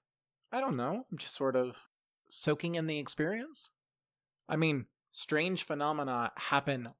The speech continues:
all the time on starships exploring the edge of space. Memories get lost, or transformations happen, or get transported to alternate dimensions, or all kinds of things,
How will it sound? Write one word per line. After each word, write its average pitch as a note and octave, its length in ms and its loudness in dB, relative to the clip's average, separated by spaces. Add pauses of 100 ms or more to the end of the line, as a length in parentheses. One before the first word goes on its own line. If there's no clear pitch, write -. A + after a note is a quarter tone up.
all D3 240 2
the C#3 100 4
time C3 420 2
on A#2+ 140 -2
starships - 600 0
exploring A#2 720 0
the A#2 180 -6
edge A#2+ 240 -6
of A2+ 120 -6
space. A#2 560 0 (440)
Memories C#3 440 0
get C#3 180 2
lost, C#3 640 6
or A#2 420 2 (480)
transformations D3+ 840 2
happen, D3+ 840 4
or B2 680 2 (360)
get C#3+ 220 2 (420)
transported E3 600 6
to - 80 2
alternate F3 440 4
dimensions, F3+ 1160 4
or B2 440 2 (420)
all G3 180 8
kinds F3+ 460 2
of C3 100 -6
things, B2+ 480 -6